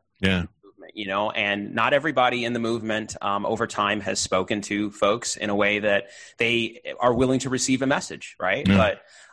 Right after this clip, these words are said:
Speaker 2: um, I think in James Baldwin, you've found a lot of connection with your own personal journey in understanding what is going on in this country. And I think that's beautiful that there is someone who, um, you can connect with that way, because I think James Baldwin is a beautiful, um, writer,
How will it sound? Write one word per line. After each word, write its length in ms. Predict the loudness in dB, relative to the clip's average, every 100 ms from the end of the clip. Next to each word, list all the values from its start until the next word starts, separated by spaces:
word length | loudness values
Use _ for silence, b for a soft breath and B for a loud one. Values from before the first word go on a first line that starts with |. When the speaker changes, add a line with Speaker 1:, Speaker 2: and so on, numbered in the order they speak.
| -2
Speaker 2:
um, 360 | 2 2 0
I 80 | -4
think 300 | -2 -4 -4
in 160 | -4 -2
James 300 | 0 0 0
Baldwin, 420 | 4 4 2 -4
you've 240 | -2 -4 -4
found 400 | -2 -2 -2 -4
a 60 |
lot 260 | 0 0 0
of 240 | -2 -8
connection 520 | -4 -2 -2 -4 -6
with 220 | -4 -4 -2
your 160 | 0
own 140 | 2 4
personal 400 | 2 2 -4 -2
journey 480 | -2 -2 -4 -6 B B B
in 100 | -4
understanding 680 | -2 -2 -4 -2 0 0 0
what 160 | 0 0
is 140 | -4
going 280 | -6 -6 -6
on 300 | -6 -8 -14 -12
in 120 | -10
this 140 | -10 -10
country. 480 | -8 -10 -10 -12 -10
And 300 | -10 -6 -4
I 80 |
think 180 | -4 -2
that's 180 | -2 -4
beautiful 500 | -4 -4 -4 -6 -4
that 240 | -2 0
there 140 | 0 2
is 280 | 2 0 -2
someone 400 | -2 -2 -4 -4
who, 340 | -6 -8 -10 B B B
um, 200 | -6 -2
you 100 | -2
can 160 | -2 -2
connect 320 | 0 -2 -2
with 140 | -4 -2
that 180 | -2
way, 140 | -2 -6
because 260 | -8 -6
I 80 | -6
think 240 | -4 -6 -4
James 240 | -6 -6
Baldwin 400 | -2 -2 -2 -8
is 140 | -10
a 20 | -8
beautiful, 680 | -6 -6 -4 -4 -4 -8 -10
um, 260 | -8 -6
writer, 540 | 0 0 2 0 -2